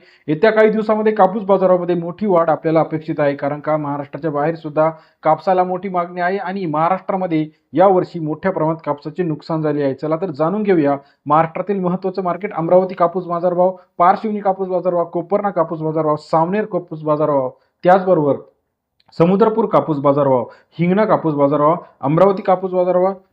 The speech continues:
नंदुरबार कापूस बाजारभाव, या सर्व ठिकाणचा लेटेस्ट कापूस मार्केटचा अपडेट रेट जाणून घेण्यासाठी चॅनल लाईक करा. सरासरी कापसाचा दर सध्याच्या मितीला सात हजार ते आठ हजाराच्या घरात आहे. मनवत कापूस बाजारभाव असेल,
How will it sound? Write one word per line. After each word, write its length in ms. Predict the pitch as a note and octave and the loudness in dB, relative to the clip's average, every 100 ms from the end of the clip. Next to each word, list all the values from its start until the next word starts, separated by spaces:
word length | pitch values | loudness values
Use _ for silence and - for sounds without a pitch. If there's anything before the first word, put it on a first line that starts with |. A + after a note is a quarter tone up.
| C3+ | -2
नंदुरबार 480 | D3+ E3+ G#3+ G#3 F#3 | 2 4 4 4 2
कापूस 320 | D#3 D#3 D3 | 0 -2 -4
बाजारभाव, 380 | C#3+ C#3+ C3+ C3 | -4 -2 0 0
या 240 | B2 C#3+ | 0 0
सर्व 280 | C#3 D3+ C#3+ | -2 -4 -4
ठिकाणचा 400 | C#3+ C#3 C#3 C#3+ | -6 -6 -4 -4
लेटेस्ट 420 | C3 C#3 D#3 D3+ | -4 -4 -6 -6
कापूस 280 | - C3+ D#3 D3 | -6 -6 -8 -6
मार्केटचा 380 | C#3 D3+ D#3 D3 | -8 -8 -6 -6
अपडेट 320 | C#3 D#3 D#3 | -6 -8 -6
रेट 220 | E3 D#3 | -8 -6
जाणून 240 | D3 D#3 | -8 -6
घेण्यासाठी 440 | D#3+ D#3 D#3+ D#3+ F3 - _ _ | -6 -6 -8 -8 -10 -12 _ _
चॅनल 240 | D#3+ F#3+ F#3 | 0 2 2
लाईक 260 | F#3+ F#3 | 0 0
करा. 220 | G3 G3 G3+ - _ - | -2 0 -2 -6 _ 0
सरासरी 400 | F#3 G3+ G3 B3 | 4 4 2 -2
कापसाचा 480 | B3 A#3 F#3+ F#3 G3 | 2 2 0 -4 -2
दर 140 | G3 | -4
सध्याच्या 460 | G3 E3 D3 E3 F#3+ | -2 -2 0 -2 -2
मितीला 260 | D#3 D#3+ | -2 -2
सात 280 | D#3+ D#3 D3+ | 0 -2 -2
हजार 220 | C#3+ D3 | -2 -2
ते 100 | D3+ | -2
आठ 240 | D#3+ C#3 C#3+ | -2 -4 -4
हजाराच्या 360 | C3+ C3+ C#3 | -2 -2 -2
घरात 260 | C3 C3 B2+ | 0 0 0
आहे. 180 | B2+ B2 - - - | -2 -4 -10 -16 -2
मनवत 320 | C#3+ F#3 G3+ | 2 2 2
कापूस 260 | F#3 F3+ F3+ | 0 0 0
बाजारभाव 420 | E3+ F3 F3+ F3 | 0 2 2 2
असेल, 300 | F#3 F#3 F#3+ | 2 0 0